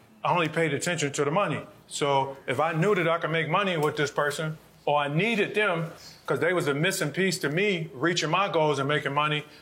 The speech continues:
I overlooked all of the signs. I overlooked them showing up late.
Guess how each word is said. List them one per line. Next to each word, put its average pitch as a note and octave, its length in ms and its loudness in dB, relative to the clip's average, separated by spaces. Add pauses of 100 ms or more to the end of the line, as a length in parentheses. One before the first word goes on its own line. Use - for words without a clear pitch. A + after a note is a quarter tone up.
(120)
I C#3 160 0
overlooked F3 640 0
all E3+ 280 4
of D#3+ 80 2
the D#3+ 100 0
signs. D#3+ 500 -2 (300)
I C#3+ 120 2
overlooked F3 640 0
them D3+ 300 -2 (280)
showing E3 440 0
up D3+ 160 0
late. D3+ 300 0